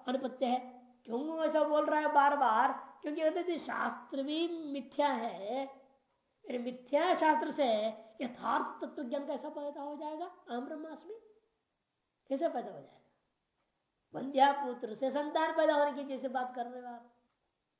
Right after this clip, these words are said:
ऐसे कैसे होगा? जैसे धूमाभास को लेकर के वन्य पैदा कर दे कोई, वहां है करके ढूंढ लो, धूमाभास दिखाई दिया दौड़ा, वहां जाए तो फिर कहां मिलेगा? दौड़ ठंड में मरेगा वो।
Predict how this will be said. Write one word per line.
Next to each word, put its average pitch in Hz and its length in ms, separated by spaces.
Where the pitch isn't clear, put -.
ऐसे 226 120
कैसे 269 180
होगा? 302 260
जैसे 277 240
धूमाभास 269 840
को 277 80
लेकर 247 320
के 254 200
वन्य 339 280
पैदा 311 280
कर 294 180
दे 294 120
कोई, 294 340
वहां 220 140
है 277 180
करके 254 260
ढूंढ 302 260
लो, 285 80
धूमाभास 269 440
दिखाई 269 320
दिया 294 380
दौड़ा, 285 460
वहां 233 240
जाए 269 180
तो 240 100
फिर 208 360
कहां 269 200
मिलेगा? 226 300
दौड़ 254 180
ठंड 285 260
में 277 80
मरेगा 277 340
वो। 214 80